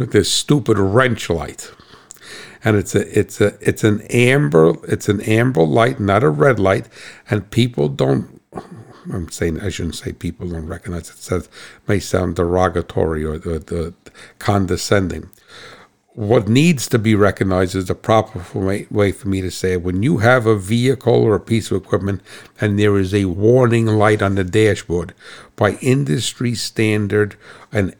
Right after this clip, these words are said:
amber colored warning light means that it is a warning. There is a potential problem. It's not a danger situation to you or to the piece of equipment, vehicle, engine, what have you. If the light is red,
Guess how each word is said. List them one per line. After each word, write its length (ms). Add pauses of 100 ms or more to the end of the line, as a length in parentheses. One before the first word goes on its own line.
(140)
amber 720
colored 600
warning 380
light 320
means 360
that 80
it 80
is 260
a 140
warning. 520
There 240
is 140
a 80
potential 600
problem. 520 (380)
It's 220
not 240
a 80
danger 640
situation 840
to 140
you 540
or 420 (460)
to 240
the 340 (480)
piece 260
of 140
equipment, 640
vehicle, 540
engine, 440
what 140
have 320
you. 180 (600)
If 220
the 120
light 300
is 240
red, 680